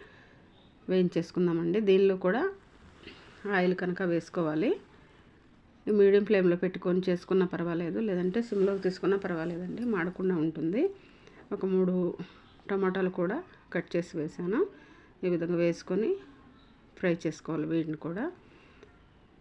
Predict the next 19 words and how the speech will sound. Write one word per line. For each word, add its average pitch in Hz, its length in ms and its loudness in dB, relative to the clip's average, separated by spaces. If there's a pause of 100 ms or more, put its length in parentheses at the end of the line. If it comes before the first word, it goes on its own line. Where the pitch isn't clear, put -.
(340)
ఆయిల్ 196 220 0
వేసుకుందాం 156 500 -2
ఇప్పుడు. 196 220 -6 (760)
అలా 156 240 -2
వేసుకోండి 175 460 4
ఆయిల్. 185 260 0
రెండు 208 300 2
స్పూన్లు 208 300 4
అయితే 190 140 -2 (100)
ఆయిల్ 190 260 0
వేసాను. 180 400 0 (960)
అలా 196 120 -2
వేసుకున్న 180 460 0
తర్వాత 180 320 -4
ఒకసారి 180 340 -6
కలుపుదాము. 156 500 -6 (520)
ఈ 196 60 -2
విధంగా 175 400 -2
కలుపుకోవాలి, 175 640 -4